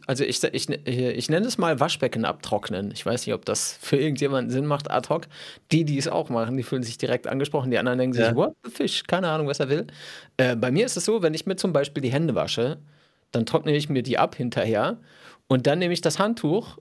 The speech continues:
Speaker 1: und dann mache ich einmal kurz die Armatur trocken, fahre einmal so durchs Waschbecken und meistens ist da so ein silberner Abflussdingsbums unten drin, den mache ich auch noch schnell trocken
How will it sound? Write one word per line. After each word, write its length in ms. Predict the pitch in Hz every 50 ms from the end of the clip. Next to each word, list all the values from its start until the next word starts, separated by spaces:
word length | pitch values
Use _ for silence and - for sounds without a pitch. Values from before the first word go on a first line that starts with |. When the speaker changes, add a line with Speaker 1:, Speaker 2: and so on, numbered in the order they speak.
| _ _ -
Speaker 1:
und 140 | 131 123 117
dann 100 | 120 120
mache 100 | 120 120
ich 120 | 117 -
einmal 160 | - 131 131 123
kurz 180 | - 131 -
die 100 | - -
Armatur 380 | - 113 110 - - 180 190 190
trocken, 380 | - - 185 190 185 185 180
fahre 200 | 170 - 139 113
einmal 180 | 92 131 135 131
so 140 | 123 135 131
durchs 260 | 113 113 113 - -
Waschbecken 640 | 143 147 156 - - - 175 175 180 185 180 180 175 170
und 120 | 139 123
meistens 340 | 120 123 131 - - 131 -
ist 160 | 123 135 -
da 60 | 143 123
so 100 | 113 117
ein 100 | 113 107
silberner 440 | 120 143 143 139 131 120 113 -
Abflussdingsbums 800 | - - - - 196 180 175 - 180 175 175 - - 175 175 -
unten 320 | - - 165 165 - 170 156
drin, 220 | 151 156 160 151
den 100 | 139 135
mache 140 | 139 139 139
ich 100 | 131 -
auch 140 | - 151 -
noch 100 | - 175
schnell 240 | - - 180 170 175
trocken 420 | 175 - - 202 - 226 220 233